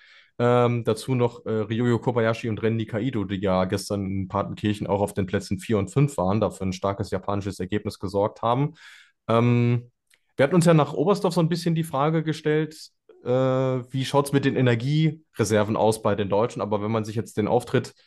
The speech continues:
von Hoffmann und Raimund in Partenkirchen angeguckt hat, kann man da, glaub ich, ganz, ganz zuversichtlich sein, ähm, dass die beiden weiterhin gut drauf sind. Wie würdest du das sehen?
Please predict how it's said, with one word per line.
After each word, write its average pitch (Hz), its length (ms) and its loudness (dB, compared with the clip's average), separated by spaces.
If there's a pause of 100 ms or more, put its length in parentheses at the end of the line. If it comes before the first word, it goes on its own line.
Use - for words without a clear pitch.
(240)
von 120 360 4
Hoffmann 117 460 2
und 104 120 -2
Raimund 120 320 2
in 117 100 -6
Partenkirchen 139 800 0
angeguckt 135 440 -2
hat, 139 180 0 (100)
kann 127 140 0
man 139 100 2
da, 131 80 4
glaub 123 200 2
ich, - 80 -2
ganz, 123 220 0
ganz - 240 -2
zuversichtlich 110 680 -2
sein, 117 400 0 (400)
ähm, 117 640 0 (240)
dass 123 160 2
die 127 100 0
beiden 120 360 2
weiterhin 117 400 2
gut 123 160 -4
drauf 110 220 2
sind. 82 260 -6
Wie 98 100 -10
würdest 101 240 -4
du 98 40 -6
das 85 160 -6
sehen? 82 280 -4